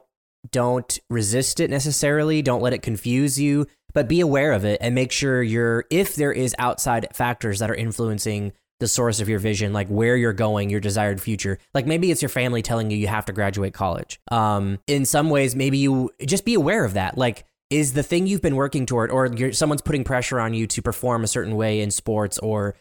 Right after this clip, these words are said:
at your job, and you, if you're not aware of that pressure, if you're not aware of that influence, um, it might be good. It might be a, a, um, you might want to please your parents and your family. That's okay. You might want, maybe it's a mentor who's challenging you or a coach who's challenging you,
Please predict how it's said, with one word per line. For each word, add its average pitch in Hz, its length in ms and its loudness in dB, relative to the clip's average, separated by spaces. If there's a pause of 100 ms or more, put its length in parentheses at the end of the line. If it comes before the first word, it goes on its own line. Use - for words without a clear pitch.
at 120 160 -6
your 110 100 -2
job, 101 460 0 (340)
and 120 300 0
you, 139 380 2
if 127 120 0
you're 185 140 4
not 156 240 2
aware 131 340 2
of 113 120 0
that 113 240 -2 (180)
pressure, 110 500 -2
if - 100 -6
you're 127 100 0
not 143 120 0
aware 127 360 2
of 117 80 2
that 110 180 0
influence, 113 580 -4 (400)
um, 110 260 2
it 170 80 0
might 196 200 2
be 220 80 0
good. 165 320 2
It 135 100 2
might 156 160 2
be 170 180 2
a, 117 60 2 (140)
a, 113 340 0
um, 104 440 -2
you 156 120 4
might 165 220 0
want 123 320 0
to 123 140 -2
please 107 300 -2
your 104 80 -2
parents 107 360 -2
and 101 100 -2
your 95 100 0
family. 95 360 -2
That's - 240 -2
okay. 127 540 0 (120)
You 143 120 0
might 143 200 0
want, 123 280 0
maybe 143 180 0
it's 143 140 -2
a - 20 -2
mentor 120 460 -2
who's 104 200 -2
challenging 120 440 -2
you 110 100 0
or 104 60 -4
a 95 60 -6
coach 120 300 -2
who's 107 120 -4
challenging 110 420 -2
you, 104 220 0